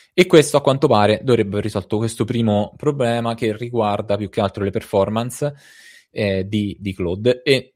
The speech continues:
qui, qui diciamo che questo tocca un po' le performance e un po' i token, perché chiaramente con questo ragionamento al massimo si spendevano più token. Poi,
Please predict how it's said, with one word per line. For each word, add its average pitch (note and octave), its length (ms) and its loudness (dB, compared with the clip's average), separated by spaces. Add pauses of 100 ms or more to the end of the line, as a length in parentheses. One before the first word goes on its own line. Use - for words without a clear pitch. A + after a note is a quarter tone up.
qui, F#3 160 -2
qui F#3+ 160 -2
diciamo D#3 300 2
che C#3 300 -2 (300)
questo E3 300 0
tocca A2+ 340 2
un A#2 160 -4
po' D#3 160 2
le D3+ 120 4
performance D#3 720 -2
e A#2 40 -4
un A2+ 120 -8
po' A2+ 380 0
i G2+ 300 -12 (240)
token, A#2+ 460 -4
perché C3+ 220 -10
chiaramente A#2 480 -4
con G2+ 160 -8
questo G#2 400 -4
ragionamento A2 420 -4
al C3+ 60 -2
massimo G2+ 480 -8 (500)
si - 240 -6
spendevano A2+ 360 0
più F#2 120 -6
token. D#2+ 340 -12 (1600)
Poi, C3 400 6